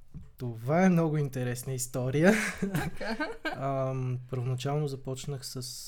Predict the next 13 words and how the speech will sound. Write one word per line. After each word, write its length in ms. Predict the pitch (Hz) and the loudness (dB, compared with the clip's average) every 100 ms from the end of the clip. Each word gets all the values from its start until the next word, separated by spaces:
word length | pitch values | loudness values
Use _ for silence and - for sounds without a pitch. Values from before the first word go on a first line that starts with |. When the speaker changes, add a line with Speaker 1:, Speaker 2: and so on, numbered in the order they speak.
| - - | -14 -12
Speaker 1:
джаз 260 | 127 123 123 | -4 -4 -4
и 40 | |
поп 200 | - 123 - - - | -8 -12 -12 -20 -14
изпълнителско 600 | 123 - 120 123 120 - | -12 -8 -8 -8 -10 -12
изкуство. 480 | 117 - 117 - - - - - - | -12 -10 -10 -12 -16 -16 -20 -20 -14
Speaker 2:
Да, 260 | 180 165 165 | -10 -6 -4
ние 360 | 185 208 247 220 | -2 0 2 2
знаем, 300 | 196 196 202 | 0 -2 -2
да 60 | |
кажем 280 | 175 185 185 | -6 -4 -2
за 120 | 120 | -2
нашите 240 | 180 175 175 | -2 -6 -10
слушатели. 720 | 170 - 165 - 170 214 | -10 -6 -6 -6 -6 -4